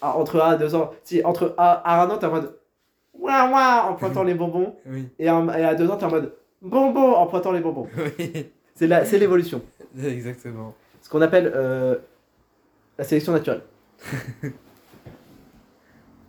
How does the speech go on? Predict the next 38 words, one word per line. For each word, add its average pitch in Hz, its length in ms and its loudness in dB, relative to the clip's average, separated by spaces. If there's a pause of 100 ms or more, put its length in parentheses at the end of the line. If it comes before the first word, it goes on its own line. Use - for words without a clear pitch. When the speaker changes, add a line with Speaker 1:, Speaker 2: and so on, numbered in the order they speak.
(300)
Speaker 2:
Sélection 117 240 -8
naturelle 127 260 -4
des 123 100 -4
bonbons 160 260 -2
ou 202 60 -2
des 135 100 -2
bébés ? 120 280 -6 (1900)
Speaker 1:
Ah, 285 240 -2
bonbons 147 280 -2
et 143 60 0
bébés, 127 220 -4
c'est 143 200 -10
une 170 440 -8
différence. - 420 -18 (200)
Speaker 2:
C'est - 80 -20
Speaker 1:
Enfin, 127 100 -10
Speaker 2:
vrai. - 80 -8
Speaker 1:
c'est 123 60 -4
un 117 100 -4
son - 120 -16
de 139 60 -16
différence. 131 420 -18 (200)
Speaker 2:
Mm. 123 80 -16
Speaker 1:
Il - 560 -20
y - 20 -12
a - 40 -12
moyen 123 120 -4
de 123 60 -10
faire 123 100 -8
des 123 80 -6
contre, - 340 -18
contre-pétries 143 840 -12
avec. 104 280 -14 (500)
Speaker 2:
<laughs> 131 40 -10 (520)
Speaker 1:
Oui, 123 220 -10
j'articule 127 380 -16
très 127 160 -14
mal. 110 240 -10